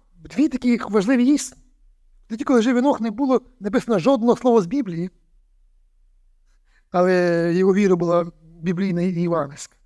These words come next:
Він вірив, що Бог є, Бог є, і це не, не так, як зараз кажуть, «Ну, я вірю, що щось там є». Ні.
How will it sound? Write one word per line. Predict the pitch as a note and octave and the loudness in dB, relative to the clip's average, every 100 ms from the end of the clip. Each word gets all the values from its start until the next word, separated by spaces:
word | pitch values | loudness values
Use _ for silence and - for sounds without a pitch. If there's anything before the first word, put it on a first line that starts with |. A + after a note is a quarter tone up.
| _ | _
Він | A#3+ A3 | 2 6
вірив, | C4 A#3 | 6 4
що | F3 A3+ F3+ - _ _ _ _ _ _ _ _ - - - | 2 0 0 -4 _ _ _ _ _ _ _ _ -20 -20 -8
Бог | - C#4 G#3+ | 2 4 6
є, | A#3 D4 - _ _ _ _ _ _ _ _ _ _ | 4 4 2 _ _ _ _ _ _ _ _ _ _
Бог | G3+ G#3+ | -4 -2
є, | G3+ C4+ A3+ | 2 2 2
і | |
це | - | 0
не, | A#3+ C4+ - | 0 0 -6
не | G#3+ A3 | -4 -4
так, | A#3 D#4 | 0 -2
як | G3 | 2
зараз | G#3+ G3+ | 2 4
кажуть, | A3 F#3+ C#4 | 2 0 0
«Ну, | |
я | F4+ D#4+ | 2 4
вірю, | E4 C#4 | 4 4
що | A3+ | 0
щось | - E4+ B3+ | -4 -2 0
там | - B3+ | 0 0
є». | A#3+ G3+ - - - _ _ _ _ _ _ _ | 2 0 -2 -20 -20 _ _ _ _ _ _ _
Ні. | F#3 A#3+ | -20 -20